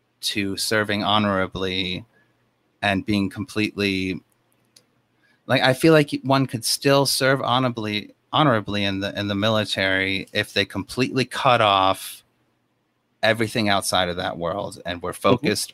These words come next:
Speaker 1: on their unit. They could, they could be, have a fulfilling life
Speaker 2: Mm-hmm.
Speaker 1: tending to their unit. Nothing, I, I've got buddies who, they don't give a shit about the politics or any,
Speaker 2: No.
Speaker 1: anything outside of,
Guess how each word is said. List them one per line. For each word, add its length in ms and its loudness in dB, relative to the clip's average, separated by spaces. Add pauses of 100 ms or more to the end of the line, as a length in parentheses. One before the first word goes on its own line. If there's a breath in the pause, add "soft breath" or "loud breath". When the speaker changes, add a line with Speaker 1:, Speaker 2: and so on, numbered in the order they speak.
(160)
Speaker 1:
on 360 0
their 160 4
unit. 760 -2
They 160 2
could, 180 -4 (180)
they 160 0
could 300 -6
be, 320 -6 (920)
have 200 0
a 60 0
fulfilling 560 2
life 640 -2 (400)
Speaker 2:
Mm-hmm. 240 2 (220)
Speaker 1:
tending 400 0
to 180 0
their 180 2
unit. 540 -2
Nothing, 440 -2
I, 380 0
I've 140 -4
got 200 0
buddies 460 -2
who, 140 -6
they 160 -12
don't 180 -4
give 100 -10
a 60 -12
shit 220 -10
about 220 -14
the 40 -20
politics 640 -14
or 120 -14 (100)
any, 240 -6
Speaker 2:
No. 140 0
Speaker 1:
anything 500 2
outside 640 2
of, 400 0